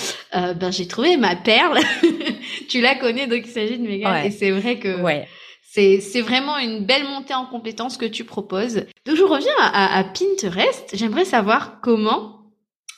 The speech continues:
Speaker 1: est-ce que, euh, ben, tu t'en es servi, en fait, pour te propulser, toi, dans ton business de programme en ligne.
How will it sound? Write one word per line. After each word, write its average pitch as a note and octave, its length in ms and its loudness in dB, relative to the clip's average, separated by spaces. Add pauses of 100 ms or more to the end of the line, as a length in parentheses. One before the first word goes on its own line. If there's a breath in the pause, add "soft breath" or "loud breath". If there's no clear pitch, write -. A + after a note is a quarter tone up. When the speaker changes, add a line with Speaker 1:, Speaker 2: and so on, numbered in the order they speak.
Speaker 1:
est-ce A#3+ 200 -8
que, B3 100 -4
euh, F#3+ 600 0 (140)
ben, F3+ 360 -2
tu - 160 -2
t'en G3 140 4
es G#3+ 120 4
servi, F#3+ 460 -2
en G3 40 0
fait, G3+ 120 0
pour G3 180 -8
te - 80 0
propulser, G3 680 -2
toi, A3 220 4
dans F#3+ 120 0
ton F3 220 -2
business F#3+ 420 2
de F#3+ 300 -2
programme F#3 420 2
en E3 120 -4
ligne. E3 300 -4